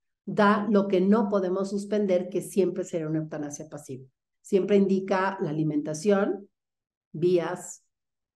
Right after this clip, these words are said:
dietas, etcétera, indica los líquidos y puede ser que un paciente que tiene, por ejemplo, un pulmón encharcado, que le llamamos, ¿no? Agua en el pulmón,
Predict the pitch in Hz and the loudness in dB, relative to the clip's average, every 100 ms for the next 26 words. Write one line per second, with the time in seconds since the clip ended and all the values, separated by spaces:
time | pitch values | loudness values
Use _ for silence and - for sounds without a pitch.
0 | - 160 175 175 180 185 160 - 165 160 | -6 2 4 2 -4 -6 -10 -8 -8 -6
1 | 185 190 - 208 208 202 208 208 214 - | -6 -4 4 6 6 4 2 0 0 -4
2 | 190 160 180 233 247 226 247 381 - - | -2 -2 -2 -2 -2 -2 -2 -4 -10 -20
3 | _ _ _ _ 202 202 196 196 202 202 | _ _ _ _ -10 -2 2 4 4 2
4 | 196 202 190 196 175 208 180 175 175 160 | 0 0 0 -2 -4 0 0 0 -6 -6
5 | 156 160 156 139 139 156 160 156 165 165 | -4 -4 -4 -8 -10 -8 -6 -4 -2 -2
6 | 160 160 - 135 - 160 160 202 - - | 0 -2 -2 -8 -6 -6 -6 -8 -12 -12
7 | 147 147 147 156 156 - 151 156 - _ | -10 -8 -6 -4 -4 -6 -8 -8 -10 _
8 | _ _ _ 175 165 165 170 160 196 208 | _ _ _ -6 -2 -2 -2 0 4 6
9 | 220 220 277 - | 6 4 0 -6